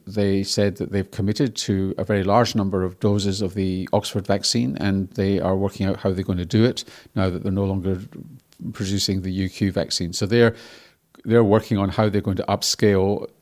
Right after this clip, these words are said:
to deliver on a very much larger number of doses here in Australia of the Oxford vaccine. So that's what they're doing.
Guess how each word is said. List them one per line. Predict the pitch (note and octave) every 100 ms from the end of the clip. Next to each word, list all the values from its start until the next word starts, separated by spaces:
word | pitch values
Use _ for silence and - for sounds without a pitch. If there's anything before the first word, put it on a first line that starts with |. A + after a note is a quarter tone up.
| _
to | -
deliver | G2 G#2 G#2 F#2+ G2+
on | F#2+
a | G2 - -
very | A2 G2+
much | F#2 -
larger | G2 G#2+ G#2 G#2+
number | G2 F2+ F#2
of | E2+
doses | G2 G2 F#2+ F#2 G2 - - - - - _ _
here | - A#2+ G#2+
in | F#2+
Australia | F2+ - G2 F#2 F#2
of | G2 F#2+
the | G2 F#2+ -
Oxford | G2 - F#2
vaccine. | - F#2+ - F#2 D#2+
So | - G2+
that's | G#2 -
what | -
they're | G2 G2
doing. | G2 E2+ G2